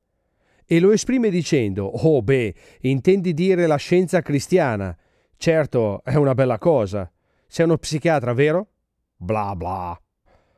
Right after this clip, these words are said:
Una volta avevo un fratello che si era recato nella Carolina del Sud ed era uscito in barca e quando arrivò laggiù stavamo nuotando e tu credi nei missili?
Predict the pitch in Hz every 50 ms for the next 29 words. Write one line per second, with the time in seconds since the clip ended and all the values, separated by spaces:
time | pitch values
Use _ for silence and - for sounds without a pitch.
0 | _ _ _ _ _ _ _ _ _ _ - 233 269 254 196 165 139 135 156 151
1 | 147 160 160 156 147 147 - - 170 185 175 - 175 156 139 131 127 131 135 139
2 | - - _ - - 190 175 170 160 160 160 156 139 - - 208 196 185 175 165
3 | 165 165 143 - 175 180 175 - 180 165 151 143 143 135 - 147 143 143 147 151
4 | 147 143 135 143 127 120 - - 151 135 120 107 92 110 101 - - - - -
5 | 170 185 202 202 202 196 175 - - 214 185 - 190 175 165 156 143 156 131 113
6 | 104 95 - 113 107 - - _ _ - 156 156 - 262 285 262 240 180 156 131
7 | 123 139 143 147 139 131 - - 139 127 113 104 98 104 - - - 151 156 175
8 | 175 170 156 139 135 143 156 165 - 175 151 147 147 160 165 175 165 - _ _
9 | _ - 196 214 220 - 226 196 - 247 247 214 214 220 220 220 220 220 214 -
10 | - 233 226 285 277